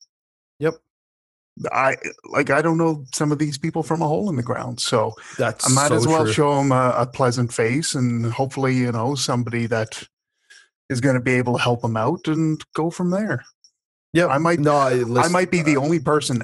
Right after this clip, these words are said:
Speaker 2: outside of their, you know, usual group that they're gonna
Speaker 1: So
Speaker 2: see
Speaker 1: true.
Speaker 2: today. So
Speaker 1: So true.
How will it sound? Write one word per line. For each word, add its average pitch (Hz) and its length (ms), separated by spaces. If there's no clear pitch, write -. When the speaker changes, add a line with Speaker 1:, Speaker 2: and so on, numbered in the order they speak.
Speaker 2:
outside 123 800
of 123 200
their, 123 260
you 120 140
know, 110 160
usual 117 840
group 127 480
that 120 160
they're 127 160
gonna 120 180
Speaker 1:
So 123 220
Speaker 2:
see 110 60
Speaker 1:
true. 127 140
Speaker 2:
today. 117 200
So 120 420
Speaker 1:
So 113 320
true. 87 340